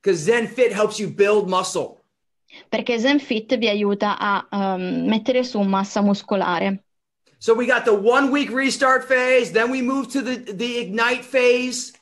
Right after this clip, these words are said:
Speaker 2: Quindi c'è l-, la settimana de-, di fase uno, riparti, poi si muo-, ci si muove verso la fase due, accelera.
Speaker 1: And then we re-, then we end up with the thrive phase.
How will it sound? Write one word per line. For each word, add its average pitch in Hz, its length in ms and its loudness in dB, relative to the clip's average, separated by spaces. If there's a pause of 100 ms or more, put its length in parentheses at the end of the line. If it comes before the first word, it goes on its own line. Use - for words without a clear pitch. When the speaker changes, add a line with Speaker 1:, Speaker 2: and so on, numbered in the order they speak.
(640)
Speaker 2:
Quindi 214 420 2
c'è 208 600 0
l-, 202 360 0
la 208 380 0
settimana 226 640 0
de-, 214 260 2
di 208 140 -2
fase 208 680 0
uno, 269 380 4
riparti, 277 800 0
poi 214 280 0
si 220 160 -6
muo-, 226 360 -2
ci - 140 -6
si 233 120 -2
muove 233 340 2
verso 214 380 -4
la 202 360 0
fase 220 280 -2
due, 294 300 4
accelera. 269 680 0 (680)
Speaker 1:
And 185 200 -2
then 214 160 0
we 214 260 -2
re-, 208 420 -2
then 208 200 2
we 202 180 -4
end 214 280 -2
up 214 140 2
with 214 120 -2
the 214 100 0
thrive 202 500 2
phase. 151 540 -2